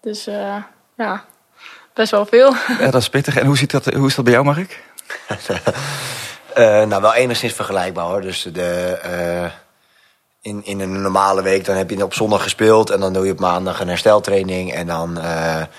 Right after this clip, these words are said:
Speaker 3: heb je of daarna vrij, de dag daarna vrij of de dag daarna. En dan ga je het midden van de week inderdaad, eh, harder trainen. En daar heb je je conditionele prikkel,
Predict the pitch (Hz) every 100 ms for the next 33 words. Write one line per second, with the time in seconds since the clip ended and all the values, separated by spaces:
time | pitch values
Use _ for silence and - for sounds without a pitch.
0 | - - _ _ - 90 104 - 104 98
1 | 98 92 92 90 95 85 90 90 92 -
2 | 90 85 85 90 85 90 90 - 92 95
3 | 98 95 80 85 85 92 90 95 92 98
4 | 92 90 90 90 87 85 90 87 80 95
5 | 107 - 98 98 101 98 92 87 87 95
6 | 92 101 98 92 98 92 - 104 101 98